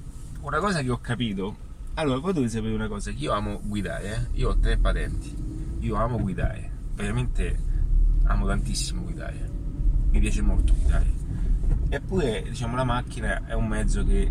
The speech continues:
eh, secondo il mio punto di vista, ehm, va messo in secondo piano,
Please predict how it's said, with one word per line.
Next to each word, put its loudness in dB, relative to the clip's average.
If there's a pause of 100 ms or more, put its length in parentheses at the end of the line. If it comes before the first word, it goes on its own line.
eh, 6
secondo 6
il 2
mio 4
punto 6
di 4
vista, 2 (760)
ehm, -4 (2250)
va 0
messo 2
in 4
secondo 6
piano, 2